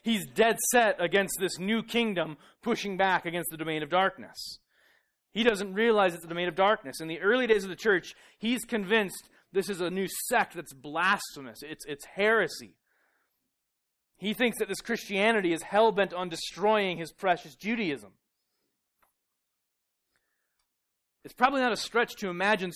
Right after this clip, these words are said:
Saul at the first Easter, one year after the anniversary of the crucifixion, passing out the first pamphlets of the mass media blitz,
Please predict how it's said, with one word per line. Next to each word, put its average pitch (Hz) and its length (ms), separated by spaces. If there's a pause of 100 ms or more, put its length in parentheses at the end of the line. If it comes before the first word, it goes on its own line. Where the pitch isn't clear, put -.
(120)
Saul 180 540 (280)
at 202 180
the - 60
first 233 360
Easter, 175 580 (680)
one 202 360
year 214 280
after 185 420
the 170 260
anniversary 190 720
of 151 120
the 143 80
crucifixion, 180 640 (280)
passing 220 460
out 214 240
the 180 60
first 262 360
pamphlets 226 500
of 175 120
the 170 80
mass 190 320
media 202 320
blitz, 202 340